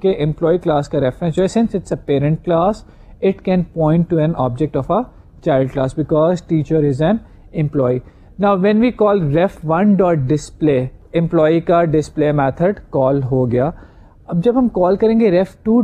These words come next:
dot display، ref two کی type اگر آپ declare کرتے ہوئے دیکھیں تو وہ ہے امپلائی، لیکن actually جو اس کے ساتھ object چلا آ رہا ہے وہ ہے ایک ٹیچر class کو۔ تو یہاں پہ ref two dot display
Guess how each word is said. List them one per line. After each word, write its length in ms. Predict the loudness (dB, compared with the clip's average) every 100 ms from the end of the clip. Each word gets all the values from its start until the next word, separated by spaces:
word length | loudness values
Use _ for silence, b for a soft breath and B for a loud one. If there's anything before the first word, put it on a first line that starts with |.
| 2
dot 120 | 0
display، 560 | 0 -4 -4 -4 0 0 -4 b b -2
ref 460 | 0 0 -4 -4 0
two 120 | 0
کی 140 | 0
type 420 | -4 0 2 2 -2 -14 -20 -8
اگر 260 | -2 2 2
آپ 140 | 2 -2 -10 -6
declare 420 | -2 2 2 4
کرتے 220 | 0 2 2
ہوئے 120 | 2
دیکھیں 500 | 0 -2 0 0 -2 0
تو 100 | 0
وہ 160 | 2
ہے 100 | 2
امپلائی، 580 | 0 -2 -2 0 0 0 -4 B B -2
لیکن 280 | 2 2
actually 400 | 0 0 0 2
جو 120 | 2 0
اس 120 | 2
کے 80 | 2
ساتھ 220 | 2 0
object 460 | -2 0 2 0 2
چلا 200 | 0 2
آ 200 | 2 2
رہا 80 | 2
ہے 100 | 2
وہ 220 | 2 2
ہے 120 | 2 0 -6 -18
ایک 240 | -6 -6 -4
ٹیچر 220 | -2 -2
class 380 | -4 -2 -2 -4
کو۔ 120 | -4
تو 100 | 0
یہاں 220 | 2 2
پہ 100 | 2
ref 420 | 2 0 -2 -2
two 160 | 0 2
dot 140 | 2 0
display 540 | 0 -4 -4 -2 -2